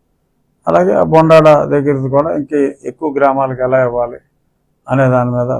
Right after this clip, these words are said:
ప్రణాళిక కూడా, ఆ, అడ్వాన్స్ స్టేజ్లో ఉంది. వెరసి వాటర్ స్కీమ్ అంతా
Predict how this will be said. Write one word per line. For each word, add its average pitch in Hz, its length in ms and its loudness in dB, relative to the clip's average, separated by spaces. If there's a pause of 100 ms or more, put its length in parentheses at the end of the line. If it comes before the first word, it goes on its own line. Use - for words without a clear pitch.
(120)
ప్రణాళిక 127 440 0 (100)
కూడా, 117 180 -2 (1120)
ఆ, 131 40 -8 (360)
అడ్వాన్స్ 127 360 0
స్టేజ్లో 113 360 -2 (100)
ఉంది. 120 200 -4 (1300)
వెరసి 196 360 2 (1200)
వాటర్ 170 380 2
స్కీమ్ 160 320 -2
అంతా 143 160 0